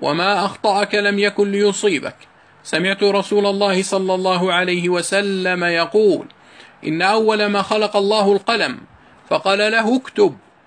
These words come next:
فقال: رب، وماذا أكتب؟ قال: اكتب مقادير كل شيء حتى تقوم الساعة. يا بني، سمعت رسول الله صلى الله عليه وسلم يقول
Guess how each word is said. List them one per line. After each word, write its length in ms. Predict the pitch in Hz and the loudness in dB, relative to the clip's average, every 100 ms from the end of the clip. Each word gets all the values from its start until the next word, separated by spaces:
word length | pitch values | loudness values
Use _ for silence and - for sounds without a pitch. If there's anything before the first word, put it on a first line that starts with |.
| - | -6
فقال: 360 | 156 - 196 202 | -6 -2 0 0
رب، 400 | 202 208 170 190 | 0 -2 -2 0
وماذا 600 | 190 190 202 196 180 180 | 0 0 0 0 0 0
أكتب؟ 320 | 196 - 180 - - - - - | -4 -2 -4 -4 -20 -20 -20 -2
قال: 200 | 165 185 | 0 2
اكتب 360 | 214 - 208 190 | -2 -2 -2 -2
مقادير 720 | 202 196 202 202 202 208 202 | -4 -2 -2 -2 -2 -2 -2
كل 340 | 196 208 202 | -4 -6 -4
شيء 380 | - 202 202 202 | -2 -2 -2 -4
حتى 400 | 190 202 - 202 | -4 -6 -2 -4
تقوم 440 | 196 196 202 196 | -2 -2 0 0
الساعة. 500 | 196 - 185 143 117 - _ _ _ - | 0 -4 -2 -2 -2 -8 _ _ _ -8
يا 200 | 160 185 | -2 0
بني، 480 | 196 202 208 165 127 | 0 0 -2 -2 -8
سمعت 440 | - 175 202 196 | -6 -4 -2 -2
رسول 420 | 202 196 190 202 190 | -2 -2 0 0 0
الله 380 | 185 185 175 | 0 0 0
صلى 320 | 180 190 180 180 | 0 -2 -2 -2
الله 460 | 180 180 175 175 | 0 0 0 0
عليه 460 | 170 175 185 190 180 | 0 0 0 0 0
وسلم 800 | 180 165 190 196 196 185 190 190 | 0 0 -2 0 0 0 0 0
يقول 680 | 180 175 175 240 208 131 | 0 0 0 2 4 2